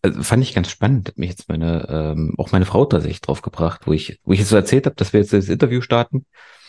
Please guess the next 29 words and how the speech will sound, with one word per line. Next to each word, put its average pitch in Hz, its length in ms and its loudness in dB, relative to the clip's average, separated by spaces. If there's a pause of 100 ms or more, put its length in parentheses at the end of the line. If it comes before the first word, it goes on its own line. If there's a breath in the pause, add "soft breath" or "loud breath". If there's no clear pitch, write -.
(280 loud breath)
äh, 104 80 0
wie 104 260 2
sie 101 80 -6
dann 95 120 -2
sagte, 92 260 -8
„Ja, 120 400 -2
das - 180 -8
ist, - 280 -10
äh, 87 260 -4
voll 98 180 -2
das 92 160 -2
coole 104 220 4
Unternehmen, 98 420 2
die 98 120 0
machen, 95 500 -2
die - 80 -4
machen 95 200 -2
ja 85 100 -4
alles, 147 220 -2
die - 120 -8
machen 92 160 -2
ja 90 80 -2
mehr 101 140 2
als 120 180 -4
nur 101 100 -4
Betten.“ 123 320 -2 (640 loud breath)
Ähm, 101 560 2
und 101 120 -4
hat's, - 320 -6